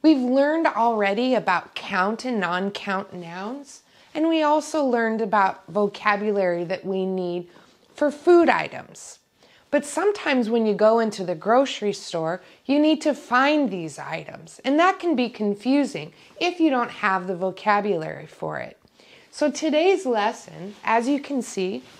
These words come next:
with our objectives, will be to know the sections of the supermarket and where to find things. We'll also briefly talk about when to use where is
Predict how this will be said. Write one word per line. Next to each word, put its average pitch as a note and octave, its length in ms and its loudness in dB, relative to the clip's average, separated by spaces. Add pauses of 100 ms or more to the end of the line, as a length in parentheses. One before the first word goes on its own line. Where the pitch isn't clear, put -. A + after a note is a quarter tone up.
(180)
with C4+ 180 0
our C4+ 200 4
objectives, D#3 880 -6 (260)
will A3+ 520 4 (680)
be G#3+ 460 -2 (340)
to D#4 120 0
know B3+ 640 4
the E4+ 100 -4
sections A#3+ 880 -6 (100)
of C4+ 280 4
the E4 100 0
supermarket G#3+ 1000 -6
and A#3+ 260 2
where F#3+ 220 4
to A3 80 2
find A3 520 2
things. - 800 -14 (680)
We'll C#4 340 4
also F#4 460 4
briefly B3 580 0
talk F#3 420 -4
about F3 460 -4
when C#4 440 2
to C#4 180 -6
use G3+ 500 -2
where G3+ 540 2 (180)
is - 640 0